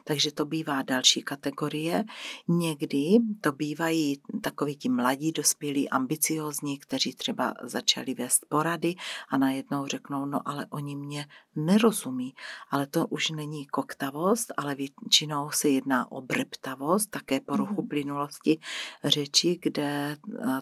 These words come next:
Speaker 1: ten dotyčný mluví velmi rychle.
Speaker 2: Aha.
Speaker 1: Takže s tím přichází a potom, když už je tam zadrhávání v řeči, ale už u, mm, lidí, kteří jsou opravdu ve věku dospělém, tak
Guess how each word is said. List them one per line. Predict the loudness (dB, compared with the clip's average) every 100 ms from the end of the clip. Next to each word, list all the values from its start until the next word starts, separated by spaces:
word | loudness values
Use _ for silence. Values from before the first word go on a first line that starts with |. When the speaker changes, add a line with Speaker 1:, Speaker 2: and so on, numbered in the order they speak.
| -2
Speaker 1:
ten | -2
dotyčný | 0 -4 2 2 4
mluví | -2 0 4 4
velmi | 4 2 2 -4
rychle. | -6 -6 -6 -6 -6 _ _ -14 -12 -8
Speaker 2:
Aha. | 2
Speaker 1:
Takže | 4 6 4 0 -2
s | 0
tím | 4 4
přichází | 4 -2 0 -2 -2 2 2 2 -6 -10 -8
a | -8
potom, | -4 0 0
když | 0 0 0
už | 0 -2
je | 0
tam | 0 2
zadrhávání | -2 -2 -2 -2 -2 -2 0 -2 -2 -2
v | -2
řeči, | -2 0 2 0 -4 -12 -12 -6 2
ale | 2 0
už | -4 6 10 10 8 0
u, | 2 2 0
mm, | -2 -4 -4 -2 -2 0 0 0
lidí, | 0 0 2 2 2
kteří | -2 -2 0 0 -4 -10 -14 -4
jsou | 2 4
opravdu | 4 0 -2 -2 -2 -2
ve | -2
věku | -2 -4 -2 -2
dospělém, | 2 2 0 -2 -4 -2 0 -2 -2 -10 -10 -2
tak | -2